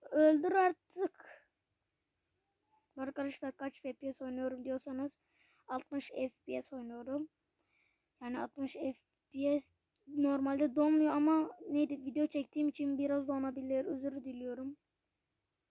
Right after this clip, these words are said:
Tamam, bu da gitti. Sekiz kişiyi öldürdük şu an.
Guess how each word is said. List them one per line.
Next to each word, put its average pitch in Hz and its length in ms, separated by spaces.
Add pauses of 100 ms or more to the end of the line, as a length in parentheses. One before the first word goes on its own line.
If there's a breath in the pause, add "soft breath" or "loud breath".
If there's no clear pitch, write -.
(1700)
Tamam, 254 240
bu 262 80
da 269 60
gitti. 254 380 (1000)
Sekiz - 560
kişiyi 311 560
öldürdük 269 600
şu - 200
an. 240 140